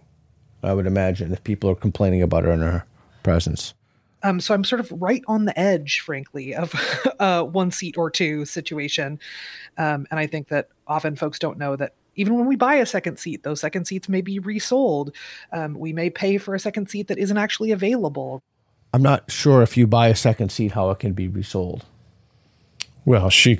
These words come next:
Speaker 3: she could complain about that. They'd give her a different flight. That's happened to me before where the flight's been oversold, but that's the airline's problem. You paid for the seat. They'll, they'll arrange for that to be taken care of.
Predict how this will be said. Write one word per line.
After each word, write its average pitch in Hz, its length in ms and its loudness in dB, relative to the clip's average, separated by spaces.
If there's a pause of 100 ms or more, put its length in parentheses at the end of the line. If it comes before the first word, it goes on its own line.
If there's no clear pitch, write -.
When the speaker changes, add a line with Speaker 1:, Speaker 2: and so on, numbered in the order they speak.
Speaker 3:
she - 240 6
could 101 160 4
complain 104 340 4
about 95 220 6
that. 90 200 2
They'd 101 140 4
give 107 140 4
her 98 80 2
a 90 60 2
different 95 340 -4
flight. 92 400 0
That's 107 240 0
happened 101 240 2
to 98 60 4
me 101 100 6
before 98 440 4
where 98 120 2
the 90 160 0 (140)
flight's 101 340 2
been 104 140 0
oversold, 98 540 2
but 92 120 -4
that's 104 220 4
the - 200 2
airline's 95 420 0
problem. 98 360 2
You 95 80 0
paid 95 320 2
for - 80 -4
the 92 120 -2
seat. - 340 0
They'll, - 340 -2
they'll 85 380 -2
arrange 90 340 0
for - 140 -2
that 85 160 -2
to - 80 -14
be 80 80 -6
taken - 240 -6
care - 220 -4
of. 165 60 -12